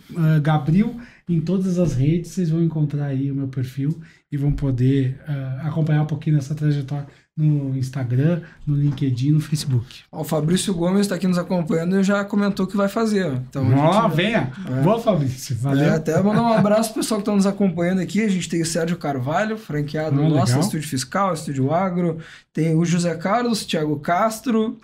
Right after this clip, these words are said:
Speaker 2: Thiago Teres, um time de
Speaker 1: Ó,
Speaker 2: peso nos
Speaker 1: ó.
Speaker 2: acompanhando aqui, né? Um abraço pra todo mundo, é bastante gente aqui.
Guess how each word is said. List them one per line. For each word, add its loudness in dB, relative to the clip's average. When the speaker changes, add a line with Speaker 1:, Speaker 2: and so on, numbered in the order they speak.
Speaker 2:
Thiago 0
Teres, 0
um 2
time -2
de 4
Speaker 1:
Ó, 2
Speaker 2:
peso 2
nos 0
Speaker 1:
ó. -2
Speaker 2:
acompanhando 0
aqui, -2
né? 0
Um 2
abraço 0
pra 0
todo 0
mundo, 2
é 2
bastante 0
gente 0
aqui. 0